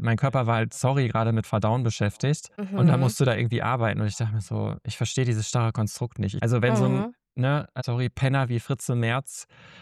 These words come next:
Speaker 1: und so da labert, wir sollen produktiver sein, naja, dann passt doch auch mal die Arbeitszeit darauf an, du Hirni. Ne?
Speaker 2: <laughs>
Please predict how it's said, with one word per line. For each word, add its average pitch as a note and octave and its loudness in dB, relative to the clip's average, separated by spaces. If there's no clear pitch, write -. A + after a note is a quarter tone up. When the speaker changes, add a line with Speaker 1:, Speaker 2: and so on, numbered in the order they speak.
Speaker 1:
und B2 2
so C3 2
da A#2+ 4
labert, A#2 2
wir A#2+ 0
sollen A#2+ 0
produktiver C3+ 0
sein, A#2 0
naja, B2 0
dann A#2 0
passt B2 -2
doch A#2 0
auch A2+ 2
mal A2 2
die G#2+ 0
Arbeitszeit - 4
darauf G#4 4
an, A2 2
du G#2+ 4
Hirni. G#2 2
Ne? C3 4
Speaker 2:
<laughs> A4+ -2